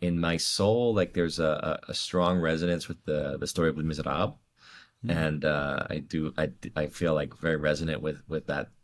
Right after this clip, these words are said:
Speaker 1: with that story. Um, but, uh, yeah, maybe that's a theme of, I don't know, it's a, maybe it's a soul theme. But, uh, yeah, I guess I'll share that now because that's what's coming through.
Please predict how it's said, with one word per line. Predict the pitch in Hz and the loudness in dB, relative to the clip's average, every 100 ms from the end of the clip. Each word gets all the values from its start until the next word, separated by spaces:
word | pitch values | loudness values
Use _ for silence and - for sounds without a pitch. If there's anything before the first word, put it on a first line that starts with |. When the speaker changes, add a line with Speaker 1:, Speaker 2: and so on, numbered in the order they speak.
| _ _ | _ _
Speaker 1:
with | 82 78 | -10 -4
that | 80 78 _ - | -4 -4 _ -12
story. | - 85 80 101 151 - _ - - - - _ - | -6 0 2 0 -2 -6 _ -20 -20 -20 -20 _ -4
Um, | 85 80 76 71 69 90 - _ _ _ _ - - | 0 0 0 -2 -6 -10 -16 _ _ _ _ -20 -16
but, | - 90 80 - - | -4 0 0 -2 -4
uh, | 78 71 - - - - - - - _ - | -2 -2 -6 -8 -8 -12 -16 -18 -20 _ -4
yeah, | 85 80 | 0 2
maybe | 82 82 | 2 2
that's | 82 - | 2 2
a | - | -2
theme | 90 82 | 0 0
of, | 76 | 0
I | 76 | -2
don't | 82 | -2
know, | |
it's | 73 76 73 - | -4 -4 -6 -4
a, | |
maybe | 82 | -2
it's | 78 - | -2 -2
a | |
soul | - 87 82 | 2 2 2
theme. | - 69 64 - - - _ _ | -2 -8 -10 -18 -20 -20 _ _
But, | - 80 - - | 0 0 0 -2
uh, | 76 69 67 - | -2 -2 -4 -6
yeah, | 76 73 67 | -2 -2 0
I | |
guess | 85 87 | -2 0
I'll | 82 | -2
share | - 87 | 0 0
that | 78 57 | 0 -2
now | 82 85 71 | 0 0 -2
because | - - | -6 -8
that's | 78 80 | -6 -8
what's | - | -4
coming | 80 73 - | -4 -4 -6
through. | 101 - | -6 -6